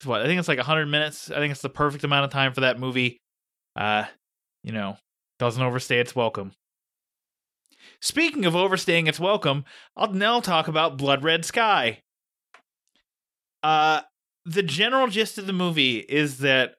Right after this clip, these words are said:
uh, some hijackers take over an airplane for some reason. There's a, we don't know the reason. Like, they're pro-, they are projected to be, like, terrorists, but they're not. They're taking it over for, like, people who are on the ground.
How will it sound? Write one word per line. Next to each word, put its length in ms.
uh, 340
some 680
hijackers 760
take 260
over 240
an 80
airplane 560
for 80
some 260
reason. 300
There's 160
a, 60
we 120
don't 160
know 80
the 80
reason. 380
Like, 240
they're 140
pro-, 280
they 140
are 60
projected 500
to 80
be, 420
like, 400
terrorists, 460
but 160
they're 140
not. 420
They're 180
taking 360
it 80
over 500
for, 260
like, 240
people 280
who 100
are 80
on 160
the 60
ground. 500